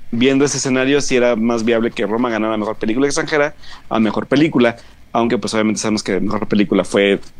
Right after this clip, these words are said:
lo más ñe del mundo desde Crash, yo creo. Entonces, pues, bueno, la verdad es que ya viéndolo de esa forma me tranquiliza un poco como de, bueno, pues está bien, o sea, puedo, puedo, puedo vivir con ello, pero sí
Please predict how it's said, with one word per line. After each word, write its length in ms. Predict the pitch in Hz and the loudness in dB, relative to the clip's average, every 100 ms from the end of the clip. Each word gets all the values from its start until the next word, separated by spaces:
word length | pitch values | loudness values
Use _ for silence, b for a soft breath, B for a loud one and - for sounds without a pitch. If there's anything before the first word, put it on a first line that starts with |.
| - - - - | -16 -12 -8 0
lo 120 | 98 | 4
más 200 | 113 117 | 4 4
ñe 260 | 120 120 117 | 6 6 4
del 140 | 110 | 4
mundo 260 | 110 113 107 | 4 2 2
desde 240 | 95 95 | 0 0
Crash, 340 | 95 123 180 - | 2 2 2 -2
yo 100 | 98 | 0
creo. 320 | 120 170 247 B B B B B B B - - - - - | 2 0 -2 B B B B B B B -8 -8 -8 -8 -4
Entonces, 580 | 107 120 117 120 123 107 - | -2 0 2 2 2 0 0
pues, 200 | 147 160 | 2 4
bueno, 320 | 240 208 190 | 2 0 -4
la 140 | 160 165 | 0 2
verdad 100 | 190 | 2
es 80 | |
que 60 | 220 | 0
ya 160 | 196 185 | 0 2
viéndolo 240 | 185 180 | 2 0
de 40 | 160 | -2
esa 100 | 165 | -4
forma 220 | 165 165 | -4 -2
me 120 | 131 | -2
tranquiliza 340 | 113 113 123 | -4 -4 -4
un 80 | 139 | -4
poco 180 | 123 120 | -4 -4
como 160 | 113 98 | -6 -8
de, 60 | |
bueno, 260 | 151 190 175 | -6 -6 -8
pues 140 | 180 | -8
está 100 | 180 | -6
bien, 160 | 196 143 | -4 -4
o 40 | |
sea, 140 | - 117 | -6 -2
puedo, 260 | 156 151 | 2 2
puedo, 300 | 147 185 196 | 2 2 2
puedo 220 | 160 190 190 | 2 2 4
vivir 260 | 131 135 | 2 0
con 220 | - 139 | -2 -2
ello, 220 | 135 151 165 | 0 -2 -2
pero 340 | 127 110 110 B B B B | 0 0 0 B B B B
sí 380 | - - 170 | -8 0 0